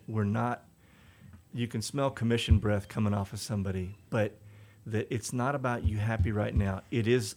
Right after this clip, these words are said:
a little bit, but the idea is it's being happy, project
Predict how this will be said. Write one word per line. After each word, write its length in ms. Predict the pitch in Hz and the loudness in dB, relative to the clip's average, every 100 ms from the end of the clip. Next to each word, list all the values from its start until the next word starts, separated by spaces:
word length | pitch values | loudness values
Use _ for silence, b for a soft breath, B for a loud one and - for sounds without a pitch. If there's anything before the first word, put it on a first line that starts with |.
| - | -4
a 60 | |
little 300 | 113 123 143 | -2 0 0
bit, 300 | 95 101 - - | 2 0 0 -4
but 180 | 117 - | -8 -4
the 120 | 123 | -2
idea 280 | 120 151 185 | -2 2 2
is 140 | 107 | 2
it's 160 | 104 - | -2 -8
being 260 | - 123 101 | -2 0 0
happy, 520 | 127 139 - 107 - B B B B | -2 -4 -4 -4 -6 B B B B
project 640 | - 123 98 143 131 107 | -2 -2 0 0 0 -2